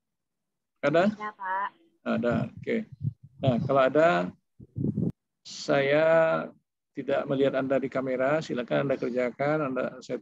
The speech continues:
Speaker 1: tunggu sampai jam enam paling lambat pengirimannya ya. Nah, jadwal kita kan jam empat sampai jam enam. Dan silakan Anda buat sembarang aja topik Anda, mau jualan kue, mau jualan baju.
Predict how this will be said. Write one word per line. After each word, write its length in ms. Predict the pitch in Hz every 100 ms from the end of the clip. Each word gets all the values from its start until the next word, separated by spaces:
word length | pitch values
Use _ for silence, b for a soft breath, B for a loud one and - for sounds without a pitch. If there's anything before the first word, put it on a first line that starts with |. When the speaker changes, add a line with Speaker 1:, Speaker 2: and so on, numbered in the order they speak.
| -
Speaker 1:
tunggu 480 | 127 117 131 151 180 _
sampai 800 | - 131 127 - - 135 135 131
jam 480 | 123 123 127 123 123
enam 320 | 135 139 131 -
paling 240 | 127 123
lambat 320 | 123 135 -
pengirimannya 460 | 123 127 123 127 131
ya. 140 | 131 151 147 _ _ - _
Nah, 80 | 113
jadwal 320 | 113 117 120
kita 240 | 117 123 139
kan 80 | 135
jam 160 | 131 113 - _ _ _ _ _
empat 240 | - 143 -
sampai 240 | 127 120
jam 160 | 117 127
enam. 320 | 120 95 95 - _ _ _ _ _ _ _ _ _ _ _
Dan 160 | 139 127
silakan 400 | - 123 143 135
Anda 80 |
buat 320 | 120 127 131 -
sembarang 480 | - 135 131 127
aja 320 | 123 127 127 113 - - _ 147
topik 320 | 131 - 127 123
Anda, 320 | 127 117 117 -
mau 160 | - 117
jualan 320 | 113 113 113 113 -
kue, 400 | 120 123 127 123
mau 400 | 117 113 113 110
jualan 320 | 107 107 107 110
baju. 720 | 117 120 110 131 127 135 135